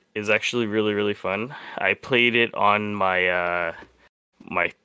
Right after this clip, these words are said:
PlayStation three D T V 'cause they didn't need to be, <laughs> like, really, really high-end stuff. So I played it on that. And, um,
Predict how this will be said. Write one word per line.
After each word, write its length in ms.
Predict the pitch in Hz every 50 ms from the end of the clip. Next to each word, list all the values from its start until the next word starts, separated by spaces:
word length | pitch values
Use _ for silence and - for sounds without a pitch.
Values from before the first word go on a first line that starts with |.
| _ _ _ -
PlayStation 680 | - - 98 98 - - 113 110 - - 110 101 - -
three 220 | 101 98 92 92
D 200 | 85 87 87 92
T 180 | - - 120 117
V 200 | 120 139 147 151
'cause 240 | - - - - 90
they 120 | 95 95 92 87 - -
didn't 220 | 104 104 110 80
need 220 | 98 98 98 101 -
to 100 | - -
be, 140 | 120 98 90
<laughs> 120 | - - - 143
like, 240 | 120 - - - - _ _ _ _ _ _ _ _ _ - _ -
really, 280 | - 104 107 104 107 104
really 280 | 101 101 98 98 101
high-end 580 | 101 110 113 98 101 104 104 110 117 117 117 - - - - -
stuff. 400 | - - - - 139 147 170 -
So 140 | - - 101
I 40 | 107
played 240 | - - 117 107 113
it 60 | 110
on 140 | 107 101 95
that. 280 | 90 90 98 - - - _ - - - - _ _ _ _ _ _ _ _ _ _ _ _ _ _ _ -
And, 300 | 101 104 107 104 104 98
um, 880 | 101 98 101 98 98 98 98 98 95 92 95 95 90 90 87 85 87 92